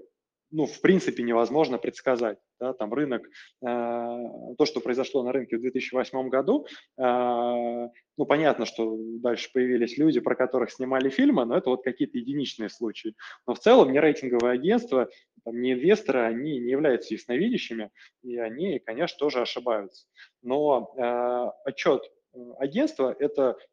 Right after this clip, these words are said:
отличный источник знаний. Э, и несмотря на, там, те, может быть, ошибки в выставлении букв, которые могли иметь место быть, э, инвестору все равно было бы полезно почитать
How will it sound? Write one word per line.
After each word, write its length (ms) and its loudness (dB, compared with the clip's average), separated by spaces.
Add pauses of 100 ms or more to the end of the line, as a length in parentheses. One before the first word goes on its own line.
(120)
отличный 400 -2
источник 420 -4
знаний. 380 -4 (440)
Э, 260 0 (140)
и 440 0
несмотря 540 2
на, 360 0 (240)
там, 140 -8
те, 120 2
может 220 2
быть, 140 -4
ошибки 400 2
в 40 0
выставлении 640 0
букв, 360 0 (320)
которые 580 0
могли 340 2
иметь 240 -2
место 320 -6
быть, 280 -6 (300)
э, 60 -8 (140)
инвестору 480 0
все 160 -4
равно 280 6
было 300 4
бы 120 2
полезно 480 2
почитать 540 0